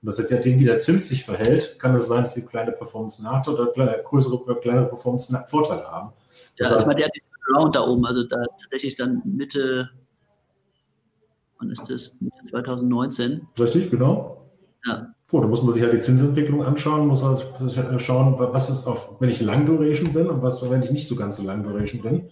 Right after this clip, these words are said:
Speaker 2: Ja.
Speaker 1: Und dementsprechend schlägt sich natürlich auch in den Renditen da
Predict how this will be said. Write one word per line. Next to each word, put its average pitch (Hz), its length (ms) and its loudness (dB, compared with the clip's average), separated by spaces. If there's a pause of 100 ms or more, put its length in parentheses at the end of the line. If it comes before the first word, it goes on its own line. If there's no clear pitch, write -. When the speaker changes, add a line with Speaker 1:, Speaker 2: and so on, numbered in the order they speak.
(220)
Speaker 2:
Ja. 123 100 -2
Speaker 1:
Und 107 100 -8
dementsprechend 117 540 -2
schlägt - 240 -4
sich 110 120 -16
natürlich 123 360 -2
auch 117 60 -8
in 120 60 -2
den 120 100 -2
Renditen 117 380 -6
da 90 180 -18